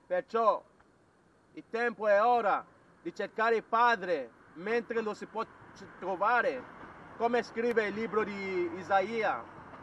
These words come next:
cercate il Padre mentre lo si può trovare. Perché arriveranno momenti che non avremo ne-, più la possibilità di trovarlo.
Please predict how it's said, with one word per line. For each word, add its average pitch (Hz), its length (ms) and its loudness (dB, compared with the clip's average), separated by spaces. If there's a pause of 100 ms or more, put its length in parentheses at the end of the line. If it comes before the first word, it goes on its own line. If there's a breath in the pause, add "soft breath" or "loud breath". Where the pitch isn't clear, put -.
(520)
cercate 233 480 -2
il 220 80 -4
Padre 233 460 0
mentre 226 440 -2
lo 208 120 -2
si 202 140 -10
può 214 220 -6
trovare. 196 680 0 (580)
Perché 185 240 -4
arriveranno 226 540 0
momenti 220 600 -2
che 220 120 -8
non 208 200 -6
avremo 226 440 2
ne-, 220 120 -4
più 247 220 0
la 220 160 0
possibilità 202 600 -2
di 226 140 0
trovarlo. 180 680 0